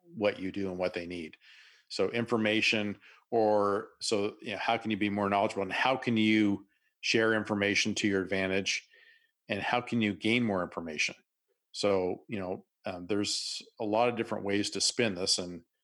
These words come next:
I'm spinning it all kinds of ways. So how can you have access to more information? So how do you use data? How do you increase, you know, find more expertise to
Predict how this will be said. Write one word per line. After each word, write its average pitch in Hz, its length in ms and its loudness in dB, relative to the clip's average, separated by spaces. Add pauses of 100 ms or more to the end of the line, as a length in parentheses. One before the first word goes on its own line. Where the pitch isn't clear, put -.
(200)
I'm 101 200 0
spinning 98 380 -2
it 107 100 -4
all 95 160 2
kinds 90 320 -6
of - 60 -8
ways. - 280 -6 (760)
So 107 420 2 (340)
how 123 200 0
can 123 160 0
you 110 320 4
have 101 180 0
access 117 440 2
to 123 60 0
more 120 160 2
information? 117 600 0 (280)
So 98 320 0
how 98 220 0
do 101 80 -2
you 104 100 2
use 101 360 2
data? 95 520 0 (640)
How 107 240 2
do 101 100 -4
you 98 600 -2 (540)
increase, 101 600 -2
you 110 120 -4
know, 90 120 -4
find 104 360 0
more 95 240 2
expertise 98 840 -2
to 95 140 -2